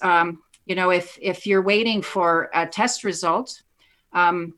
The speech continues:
for whether it's a health test result or, or a job or whatever, that alone can stop us from sleeping and create anxiety. However, we also know that's over in a few days or maybe a week. And, um,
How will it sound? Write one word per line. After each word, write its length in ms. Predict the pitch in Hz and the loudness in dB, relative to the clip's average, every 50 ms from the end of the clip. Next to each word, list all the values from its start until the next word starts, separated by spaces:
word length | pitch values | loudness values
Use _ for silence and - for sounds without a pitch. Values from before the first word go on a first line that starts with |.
| _ _ - | _ _ -20
for 460 | - - - 190 170 160 160 160 160 | -14 -6 -4 -2 0 0 0 0 0
whether 220 | 156 175 170 170 | -2 -2 -2 -2
it's 220 | 165 156 160 - - | -2 -2 -4 -6 -6
a 140 | 165 156 156 | -4 -6 -4
health 340 | 151 190 185 190 - - | -4 -4 -6 -6 -8 -10
test 280 | - - 202 196 - - | -8 -6 -6 -6 -6 -8
result 440 | 196 180 - 185 180 175 175 - - | -8 -6 -4 -4 -4 -4 -4 -8 -8
or, 380 | 165 170 165 156 156 156 - | -8 -6 -4 -4 -4 -6 -8
or 300 | - 180 175 160 160 156 | -8 -8 -6 -6 -6 -6
a 60 | 160 156 | -6 -4
job 320 | 180 175 175 170 180 185 | 0 2 2 2 2 0
or 100 | 175 165 | -2 -4
whatever, 520 | 165 165 160 165 180 185 175 165 160 160 - - - - - _ _ - | -4 -2 -2 -2 -2 -2 -2 -4 -4 -6 -10 -20 -20 -20 -20 _ _ -8
that 320 | 185 208 220 247 294 320 | -4 0 2 2 2 2
alone 360 | 311 262 208 202 214 254 240 - | 2 2 2 4 4 4 2 0
can 180 | - 190 180 | -4 -8 -8
stop 340 | 160 - - - 180 180 - | -8 -8 -4 -4 -4 -4 -4
us 160 | 180 170 - | -6 -8 -6
from 180 | - - 180 160 | -8 -8 -8 -8
sleeping 520 | - - - 202 214 - 196 165 170 160 | -8 -6 -4 -4 -4 -2 -2 -4 -4 -4
and 160 | 160 170 160 | -8 -10 -10
create 240 | - - 190 185 180 | -8 -6 -4 -2 -2
anxiety. 640 | 175 175 170 - 240 277 294 247 185 170 170 175 - - - - _ | -2 -2 -2 -2 0 0 2 2 2 0 -2 -4 -6 -14 -20 -20 _
However, 580 | - - 240 254 269 254 247 247 240 247 - _ _ - | -4 0 2 4 4 6 6 4 4 2 -4 _ _ -4
we 180 | 214 247 240 | 0 2 2
also 300 | 254 285 302 - - 233 | 2 2 0 0 -4 -4
know 180 | 208 208 208 202 | -2 -2 -2 0
that's 260 | 202 196 196 196 - | 0 -2 -2 -2 0
over 300 | 226 247 233 214 175 160 | 0 0 0 -2 -4 -4
in 60 | 165 | -4
a 60 | 160 | -6
few 220 | 151 - - 165 156 | -8 -8 -8 -6 -2
days 400 | 156 156 151 156 160 156 - - | 0 0 0 0 -2 -4 -6 -8
or 160 | - 156 170 | -6 -6 -6
maybe 260 | 175 170 170 165 175 170 | -4 -4 -6 -6 -6 -6
a 60 | 165 | -4
week. 380 | 170 190 190 160 - - - _ _ - - - _ - | -4 -4 -4 -4 -6 -14 -20 _ _ -20 -20 -20 _ -6
And, 380 | 170 165 165 165 165 170 165 - - | -4 -2 -2 -2 -2 -4 -6 -10 -8
um, 460 | 175 170 165 165 165 170 175 175 165 | -6 -4 -4 -4 -4 -4 -6 -8 -12